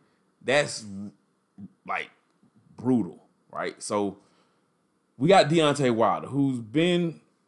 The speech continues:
up to this point pretty good, right? Um, pretty much knocked out everybody except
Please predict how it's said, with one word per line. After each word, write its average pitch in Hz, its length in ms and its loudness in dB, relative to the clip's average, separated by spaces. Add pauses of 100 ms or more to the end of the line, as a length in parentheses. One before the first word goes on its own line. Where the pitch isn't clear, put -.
(120)
up - 280 0 (180)
to 165 140 -2
this 165 200 0
point 190 460 -6 (640)
pretty 208 320 4
good, 180 400 -2 (360)
right? 131 300 -2 (400)
Um, 95 680 0 (100)
pretty 175 180 -4
much 143 240 0
knocked 127 380 0
out 139 280 2
everybody 139 720 0
except - 760 0